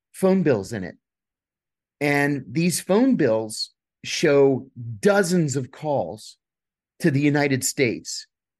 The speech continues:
going right up until September tenth and stopping. And then they start up again on September sixteenth, Buffalo, New York, Kansas City, Boston, all over America."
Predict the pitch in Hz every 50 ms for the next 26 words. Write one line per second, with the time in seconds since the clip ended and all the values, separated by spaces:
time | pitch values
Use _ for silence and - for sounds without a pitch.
0 | _ _ - - 156 156 151 143 139 131 127 123 135 160 165 185 196 190 185 175
1 | 180 180 156 131 - 160 156 131 - 151 131 - - 165 165 151 135 143 131 -
2 | - 170 151 110 78 - - _ _ _ _ _ _ _ _ 123 120 110 - -
3 | - - 160 120 113 110 - 80 85 92 - _ _ _ _ _ _ _ _ _
4 | _ _ _ _ _ _ - - 135 139 135 135 135 135 131 - - - 175 170
5 | 175 170 170 170 - 170 131 139 131 120 120 120 - - 123 120 117 - 135 110
6 | - - 147 131 120 123 120 - - 131 120 - - - 127 113 95 85 - -
7 | _ _ _ _ _ _ _ - 135 127 127 - 139 131 123 123 123 123 120 117
8 | 123 131 131 127 123 123 127 - _ _ - - 147 139 135 131 123 120 123 123
9 | - - 131 123 120 123 117 110 107 110 _ _ _ _ _ - 135 127 127 131
10 | 127 - - 131 120 120 110 - _ _ _ _ _ _ _ _ - 185 190 190
11 | 185 175 147 143 135 131 131 127 113 107 104 - - - - 98